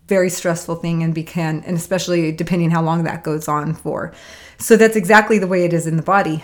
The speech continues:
So you s-, start pulling from your sleep budget, let's say, and you're not sleeping as much. Well,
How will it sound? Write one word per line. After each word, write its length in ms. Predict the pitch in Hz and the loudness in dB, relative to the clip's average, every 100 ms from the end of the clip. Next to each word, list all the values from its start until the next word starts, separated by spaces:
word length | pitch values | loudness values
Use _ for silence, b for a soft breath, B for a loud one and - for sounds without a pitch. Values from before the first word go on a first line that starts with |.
| - | -10
So 180 | - - | -4 0
you 280 | 202 208 220 | 4 6 6
s-, 280 | 214 - - - B B B B - | 2 -6 -14 -20 B B B B -12
start 460 | - - 190 - | -4 2 4 2
pulling 340 | - 226 208 196 | 0 4 4 2
from 520 | 202 196 180 175 165 - | 2 4 4 2 -2 -6
your 160 | 165 165 | -6 -4
sleep 400 | - 302 214 - | 0 0 0 -2
budget, 420 | 151 160 226 - | -2 0 0 0
let's 220 | 160 - | -6 -6
say, 400 | 151 147 185 - B B | -6 -2 -4 -6 B B
and 140 | 180 | -2
you're 100 | 175 | 0
not 200 | 170 156 | 0 -2
sleeping 420 | - 247 247 190 165 | -4 -2 0 0 -2
as 140 | 165 | -2
much. 360 | 160 147 - - B B | -4 -6 -10 -14 B B
Well, 480 | 180 196 175 170 | 0 4 4 2